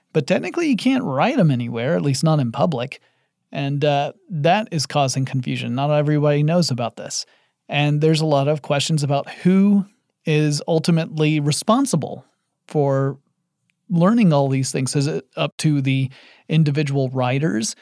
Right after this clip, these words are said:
Is it up to the companies? Most of these companies have, uh, user agreements that you're supposed to click through before you can actually rent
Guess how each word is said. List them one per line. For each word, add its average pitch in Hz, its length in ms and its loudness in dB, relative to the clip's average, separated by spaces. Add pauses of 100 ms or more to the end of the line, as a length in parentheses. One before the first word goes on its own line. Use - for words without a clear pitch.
(500)
Is 135 160 -2
it 135 200 -2
up 147 220 -4
to 143 120 -4
the 127 80 -4
companies? 170 500 -2 (300)
Most 180 200 4
of - 20 -8
these 196 160 2
companies 165 480 0
have, 139 340 0
uh, 131 100 0
user 151 420 2
agreements 165 640 0
that 143 200 0
you're 143 160 -2
supposed 143 460 -2
to 143 120 -2
click 147 300 -4
through 151 380 0
before 143 360 -2
you 135 140 0
can 139 140 -4
actually 135 600 -2
rent 135 560 -4